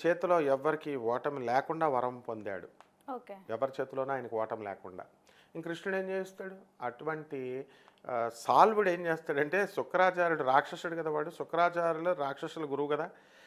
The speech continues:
Speaker 1: వెళ్ళిపోతాడు. ఇంక చావు లేదు, నేను ఏదైనా సాధించేస్తానని ఆయన అనుకుంటాడు. అడిగితే ఈ లోపల శ్రీకృష్ణ పరమాత్మకు ఓ-, గెలవలేడని ఉంది కదా, శ్రీకృష్ణుడు కొడుకుని ప్రద్యుమ్నుని చంపేస్తాడు, రుక్మిణి కొడుకుని.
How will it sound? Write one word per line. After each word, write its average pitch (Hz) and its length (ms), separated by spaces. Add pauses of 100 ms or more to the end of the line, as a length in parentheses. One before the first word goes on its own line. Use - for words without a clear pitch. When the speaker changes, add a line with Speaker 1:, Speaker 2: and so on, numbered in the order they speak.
(140)
Speaker 1:
వెళ్ళిపోతాడు. 151 460 (320)
ఇంక 175 80 (120)
చావు 160 200
లేదు, 170 600
నేను 135 200
ఏదైనా 156 260
సాధించేస్తానని 151 720
ఆయన 127 220
అనుకుంటాడు. 113 520 (520)
అడిగితే 139 640
ఈ 151 80
లోపల 165 580
శ్రీకృష్ణ 165 380
పరమాత్మకు 147 840
ఓ-, 127 800
గెలవలేడని 160 500
ఉంది 156 200
కదా, 113 260 (340)
శ్రీకృష్ణుడు 160 520
కొడుకుని 175 580
ప్రద్యుమ్నుని 180 600 (100)
చంపేస్తాడు, 143 460
రుక్మిణి 135 400
కొడుకుని. 123 380